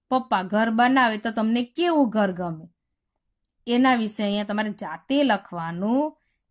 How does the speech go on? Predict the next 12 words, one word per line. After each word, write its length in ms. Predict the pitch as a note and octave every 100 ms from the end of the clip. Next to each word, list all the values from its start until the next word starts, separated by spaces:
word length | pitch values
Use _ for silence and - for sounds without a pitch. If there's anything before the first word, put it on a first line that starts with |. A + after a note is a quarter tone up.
| _
છે. 340 | - F3+ D#3+ - _ _ _
ચાલો, 320 | A#3+ A3 F3+
પછી 380 | E3+ A#3+ B3 C#4
નીચે 440 | C4 D4+ D4 B3
છે, 280 | A3 F#3 E3+ - _ _ _ _ _ _ _ _ _ _ _ _
તમારે 680 | G#3 A3 B3 C#4+ D4 D4 D4
તમારા 640 | C#4+ G#3+ G#3+ A3+ A#3 A#3
મિત્રના 920 | A#3 F#3+ - G3+ G#3 A3 A#3+ G#3 - -
નવા 440 | F#3+ G3 A3 A#3+
ઘરે 460 | A3+ G#3 G3 G3 G3
રહેવાનું 840 | F3+ F3 F3 F3 F3+ F3+ F#3 F#3+ _ _ _ _ _ A3+
હોય 280 | B3 G#3